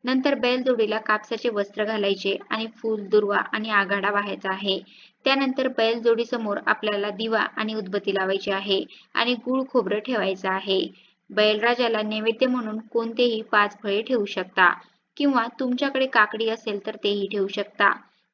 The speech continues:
त्यानंतर बैलराजाला नैवेद्य म्हणून पुरणपोळीचा नैवेद्य दाखवायचा आहे आणि त्याबरोबर पाणी सुद्धा ठेवायचं आहे. त्यानंतर आरती घ्यायची आहे. तर अशा प्रकारे आजच्या व्हिडिओमध्ये मी तुम्हाला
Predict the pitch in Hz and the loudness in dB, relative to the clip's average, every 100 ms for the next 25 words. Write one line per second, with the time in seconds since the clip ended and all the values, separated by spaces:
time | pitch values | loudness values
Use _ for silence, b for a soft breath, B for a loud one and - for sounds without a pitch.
0 | - 269 262 254 247 220 220 226 233 226 | 0 2 2 2 0 2 4 2 0 -2
1 | 214 202 208 208 214 214 240 226 208 214 | -2 -2 -2 -2 -2 -2 -2 -2 -4 -4
2 | - 226 240 240 214 214 196 190 185 190 | -4 -2 -2 0 0 -2 -6 -4 -4 -4
3 | 220 233 214 196 190 190 196 196 185 b | -2 -4 -4 -6 -2 -4 -2 -2 -4 b
4 | b b - 220 220 233 226 226 208 208 | b b -4 -4 -2 0 2 2 0 -4
5 | 220 202 196 202 202 - 220 254 202 190 | -2 -2 -2 -6 -6 -6 -4 -4 -4 -4
6 | 196 190 202 190 - - _ _ _ 262 | -4 -4 0 -2 -2 -12 _ _ _ 0
7 | 262 247 247 - - 190 190 202 220 202 | 0 0 -2 0 2 0 -2 -8 -6 -6
8 | 208 202 196 190 - b b b _ 226 | -4 -6 -4 -4 -4 b b b _ -4
9 | 233 277 269 262 254 247 240 - 214 240 | -2 -2 -4 -4 -2 -2 -2 -2 -4 -4
10 | 220 226 233 240 226 214 226 233 233 214 | -4 0 0 0 -2 -4 -4 -4 -2 0
11 | 196 | 0